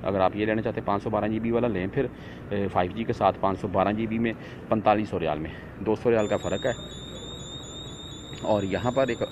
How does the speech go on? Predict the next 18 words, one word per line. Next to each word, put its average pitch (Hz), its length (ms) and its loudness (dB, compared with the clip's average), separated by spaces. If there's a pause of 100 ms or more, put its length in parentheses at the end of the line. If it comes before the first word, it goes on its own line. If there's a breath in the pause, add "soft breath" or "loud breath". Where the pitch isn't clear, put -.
(160)
है 101 200 2
जी, 104 200 -2 (320)
ये 101 120 4
कौन 101 180 2
सा 107 100 2
model 110 300 4
है, 131 80 2 (500 loud breath)
ए, 98 60 2 (240)
एस 95 180 2
ट्वेंटी 131 240 2
वन 107 160 4
फैन - 440 2
edition, 92 340 -2 (840)
वही 113 300 4 (300)
तीन 123 160 6
हज़ार 107 260 2
रियाल 85 200 2
में। 82 100 -4